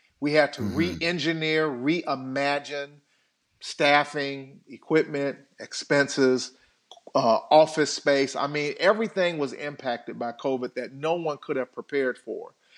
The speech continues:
Speaker 1: So I think of the Apostle Paul, who talks about when he said that he went to God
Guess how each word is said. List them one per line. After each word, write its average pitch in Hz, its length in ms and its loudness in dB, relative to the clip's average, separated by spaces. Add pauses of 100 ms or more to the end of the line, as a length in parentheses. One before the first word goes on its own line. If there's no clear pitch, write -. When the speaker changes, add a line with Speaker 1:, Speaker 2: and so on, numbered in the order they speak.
(220)
Speaker 1:
So 160 200 4
I 208 120 10
think 233 320 -2
of 185 160 -2
the 160 120 0
Apostle 160 440 -4
Paul, 160 300 -2
who 147 160 -12
talks 160 340 -2
about 123 420 -8 (480)
when 131 120 -12
he 160 120 -6
said 156 300 -2
that 127 120 -4
he 175 140 -4
went 156 280 -4
to 139 100 -4
God 127 420 -2